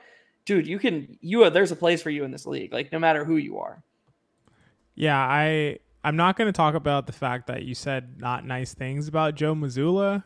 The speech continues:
Speaker 2: a-, a-, at some point, um, <laughs> but clearly
Speaker 1: Did I?
Speaker 2: he, yeah, no, it was so-, it was not terrible. Eh, not, nothing terrible, but, like, you seem to not think the highest of his, his ability. So I,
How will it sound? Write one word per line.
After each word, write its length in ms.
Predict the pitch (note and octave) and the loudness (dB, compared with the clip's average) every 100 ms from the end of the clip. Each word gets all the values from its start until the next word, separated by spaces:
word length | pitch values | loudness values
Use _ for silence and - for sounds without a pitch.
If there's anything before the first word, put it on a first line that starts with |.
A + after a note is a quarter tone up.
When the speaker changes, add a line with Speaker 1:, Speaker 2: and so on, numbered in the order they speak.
| - | -4
Speaker 2:
a-, 60 | |
a-, 420 | E3 B2+ E3 E3 E3+ | -4 -2 -4 -2 -4
at 100 | - | -2
some 200 | G3 G3 | -2 0
point, 500 | G#3 G3+ F#3+ - - | 0 0 -2 -4 -4
um, 440 | C3+ B2+ B2 C3 - | -2 0 -2 -2 0
<laughs> 80 | - | 2
but 300 | F3 B2+ - - C4 - - - - G#4 G4 - | 4 4 2 -2 -4 -8 -14 -16 -16 -12 -12 -8
clearly 500 | - F#3+ G3+ G3 F#3 | 4 8 8 8 8
Speaker 1:
Did 100 | E3+ | 10
I? 280 | F#3+ B3+ F4 | 10 10 8
Speaker 2:
he, 260 | F3 E3+ - - - - _ _ F3+ - - - A4 | 2 -4 -6 -16 -20 -20 _ _ -20 -20 -20 -16 -4
yeah, 280 | D#4+ C#4 B3 | 4 4 4
no, 500 | B3+ E4 D4 C#4+ C#4+ | -2 -2 0 0 2
it 40 | |
was 100 | C#4+ | 0
so-, 200 | - F3 | 2 2
it 80 | C4 | 6
was 200 | C#4 G3+ | 6 6
not 220 | F#3+ D#3 | 4 0
terrible. 480 | - B2 A#2 A2+ A#2 | 0 -2 -2 -2 -4
Eh, 220 | A2+ E3 | -4 -4
not, 180 | B3+ A3+ | -4 -2
nothing 300 | G#3+ G3 C#3 | 0 -2 -4
terrible, 400 | - G#2+ G2+ A#2 | -8 -8 -6 -8
but, 240 | B2 A2 B2 | -6 -6 -4
like, 280 | A#2+ B2+ - A#3 | -6 -8 -14 -14
you 160 | C#3+ | -12
seem 240 | - D#3+ C#3+ | -6 -6 -4
to 100 | C#3 | -4
not 260 | B2+ F#2 | -2 -4
think 160 | C3+ A#2+ | -8 -10
the 80 | A2 | -4
highest 480 | C3+ A#2+ A#2+ - | -2 -2 -4 -8
of 200 | A#2+ A#2+ | -8 -6
his, 240 | C#3+ B2+ - | -4 -6 -6
his 300 | - F#3 C#3+ | 4 4 4
ability. 420 | D#3 C3+ B2+ C3 | -2 -2 -2 -6
So 120 | C#3 | -4
I, 200 | C3 C3+ | -2 -4